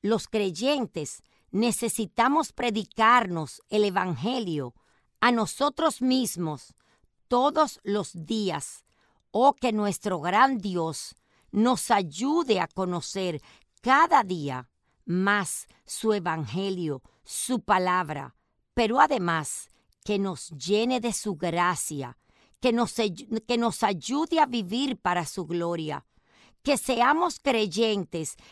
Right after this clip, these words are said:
que testifiquemos de su reino, dignos embajadores de Cristo,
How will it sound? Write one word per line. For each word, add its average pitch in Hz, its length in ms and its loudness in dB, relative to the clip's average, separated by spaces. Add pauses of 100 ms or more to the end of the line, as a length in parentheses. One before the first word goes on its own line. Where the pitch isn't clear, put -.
(140)
que 262 120 4
testifiquemos 269 1040 -2
de 294 140 6
su 240 180 -4
reino, 175 720 -2 (300)
dignos 208 680 -2
embajadores 190 760 -2
de 175 120 -6
Cristo, 190 640 -6